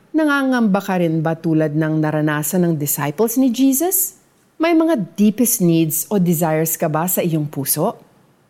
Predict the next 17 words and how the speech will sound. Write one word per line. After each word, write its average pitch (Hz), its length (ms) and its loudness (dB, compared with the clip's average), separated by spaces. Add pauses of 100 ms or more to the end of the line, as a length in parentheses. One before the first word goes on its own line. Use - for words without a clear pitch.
Hindi 170 240 2
tayo 156 320 0
dapat 156 320 -2
mabahala 151 640 -2
sa - 160 -2
ating 165 360 0
mga 156 120 -2
problema 160 720 -2 (400)
o 240 320 0 (160)
kakulangan 190 560 0
sa 190 80 -4
buhay 160 560 -2 (360)
sapagkat 330 680 -4
kasama 247 480 -2
natin 220 320 0
si 208 160 -2
Jesus. 147 800 -4